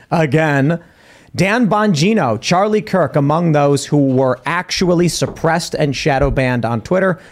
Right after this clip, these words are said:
Hard confirmation. They even posted images. Now, we've known about this a bit. But this is direct confirmation of them lying. A lot of this stuff we, we, we've seen, and it's always an accident, right? Now we know it's not an accident.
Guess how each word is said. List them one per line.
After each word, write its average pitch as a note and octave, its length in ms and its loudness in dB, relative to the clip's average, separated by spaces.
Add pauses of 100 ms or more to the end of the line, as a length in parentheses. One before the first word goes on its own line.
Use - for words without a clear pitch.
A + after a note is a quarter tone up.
(220)
Hard G3+ 600 0 (420)
confirmation. C#3+ 1120 0 (420)
They C3 180 0
even A3+ 200 0
posted E3+ 500 0
images. D3+ 800 -2 (720)
Now, G3+ 140 0
we've C4 180 0
known C4+ 380 2 (180)
about G3 240 0
this G3 140 0
a E3 80 0
bit. C3+ 400 -4 (140)
But D#3+ 180 -2
this G#3 180 0
is F3 140 0
direct E3+ 340 -2
confirmation D3+ 520 0
of B2 100 0
them A#2 180 0
lying. C#3 400 0 (300)
A E3 80 0
lot G#3 180 2
of A3+ 40 -2
this A3 140 0
stuff F3+ 360 -2
we, E3+ 160 2
we, D#3+ 180 0
we've D3+ 240 0
seen, F3+ 280 0
and D3+ 100 2
it's C#3 100 0
always D#3 180 0
an D3+ 140 -2
accident, C#3+ 520 -4
right? C3 340 -2 (580)
Now D#3+ 200 0
we G3+ 120 2
know F3 140 2
it's E3 120 -4
not D3 120 0
an C3+ 60 0
accident. A#2+ 460 -4